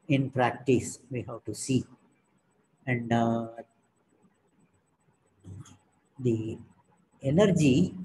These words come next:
lifted from the pelvis to the skull, to the brain, is more by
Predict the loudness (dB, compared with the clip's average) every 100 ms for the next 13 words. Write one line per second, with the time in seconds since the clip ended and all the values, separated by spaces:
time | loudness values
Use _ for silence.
0 | 0 2 4 6 6 4 -10 -20 -20 _
1 | _ -2 0 2 2 6 6 8 6 4
2 | -2 -14 _ _ _ -2 2 4 4 0
3 | -12 _ _ _ _ _ _ _ _ _
4 | _ -14 0 2 2 0 -12 _ _ _
5 | _ _ _ -2 2 4 2 0 4 4
6 | 4 -4 _ _ _ _ _ _ _ _
7 | _ _ _ 4 4 4 0 -4 -12 _
8 | _ 0 2 2 4 4 4 0